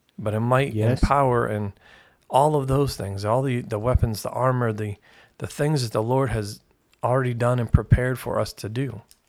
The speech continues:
Speaker 1: And he says, "Hey, look, this is the beginning thing. Get this.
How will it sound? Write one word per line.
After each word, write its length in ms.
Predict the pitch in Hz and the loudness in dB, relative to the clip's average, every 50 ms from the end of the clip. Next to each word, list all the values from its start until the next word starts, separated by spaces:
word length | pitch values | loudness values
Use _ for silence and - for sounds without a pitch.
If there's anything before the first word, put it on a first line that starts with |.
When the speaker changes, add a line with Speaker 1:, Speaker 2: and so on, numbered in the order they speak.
| _ _ _ _ _ _ _ _ _ _ _ _ _ _ _ _ _ _ _ _ _ _ - - _ _ _ _ _ _ _ _ _ _ _ _ _ _ _ _ | _ _ _ _ _ _ _ _ _ _ _ _ _ _ _ _ _ _ _ _ _ _ -20 -20 _ _ _ _ _ _ _ _ _ _ _ _ _ _ _ _
Speaker 1:
And 100 | - 117 | -2 -2
he 60 | 117 113 | 0 0
says, 240 | - - 123 110 | 0 0 -2 0
"Hey, 180 | - 143 135 123 | 0 -2 -2 -2
look, 300 | 117 120 143 127 123 - | -2 -2 -2 -4 -2 -2
this 200 | 143 127 - - | -2 -2 0 0
is 160 | 170 120 - | -2 -2 -4
the 100 | - 127 | -4 -6
beginning 540 | 113 107 113 120 - 143 131 127 123 113 110 | -6 -6 -6 -4 0 0 2 2 2 0 -2
thing. 420 | - - - 170 139 110 98 101 | -4 -6 -6 -6 -4 -4 -6 -6
Get 300 | 104 107 123 127 127 _ | -4 -4 -4 -4 -4 _
this. 480 | - 95 - - - - - - - | -12 -14 -14 -14 -14 -16 -16 -18 -20